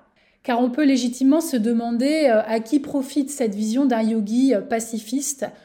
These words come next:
coupé des réalités économiques et politiques, et d'un yoga qui serait réduit à une pratique de bien-être,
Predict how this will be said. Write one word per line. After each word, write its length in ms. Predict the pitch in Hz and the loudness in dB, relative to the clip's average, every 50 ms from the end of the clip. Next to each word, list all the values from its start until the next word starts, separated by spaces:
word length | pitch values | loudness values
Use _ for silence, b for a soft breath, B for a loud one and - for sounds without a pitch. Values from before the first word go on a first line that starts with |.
| B B B | B B B
coupé 340 | - 285 262 262 - 285 269 | -2 -2 -2 0 2 2 2
des 180 | 220 240 240 | 4 2 2
réalités 480 | 226 226 220 220 220 220 226 - 233 220 | 2 2 0 0 0 -2 -2 -2 -2 -2
économiques 680 | 214 220 - 220 208 202 208 208 214 247 262 247 - - - | -2 -2 -4 -4 -2 -2 -2 0 2 0 0 0 -4 -6 -2
et 100 | 247 240 | -2 -2
politiques, 800 | 247 - 254 226 202 202 190 - - - 262 294 302 - 240 190 180 B B B B B B 240 | -2 -2 -6 -6 -6 -6 -10 -12 -6 -2 -2 -2 0 -2 -4 -6 -6 B B B B B B 0
et 100 | 254 247 | 2 2
d'un 180 | 226 254 254 | 4 2 2
yoga 500 | 247 226 233 226 190 208 220 233 269 294 B B B B | 2 0 -2 -2 0 0 0 0 -2 -4 B B B B
qui 120 | - - 233 | -10 -8 -8
serait 340 | - - 240 226 220 233 | -6 -4 -4 -2 -2 -2
réduit 440 | 233 220 226 226 208 214 240 269 302 - - - | -2 0 -2 0 0 0 0 0 0 -2 -4 -4
à 260 | 240 240 240 240 240 - | -2 0 0 0 -2 -2
une 220 | 233 226 220 208 | -2 0 0 0
pratique 440 | 214 - - 208 208 - - 269 220 | -2 -6 -10 -10 -10 -4 -4 -4 -2
de 80 | 208 220 | -2 -2
bien-être, 640 | 190 190 196 190 185 190 208 240 269 254 - - | -2 -2 -4 -4 -4 -2 -2 -2 -2 -4 -6 -10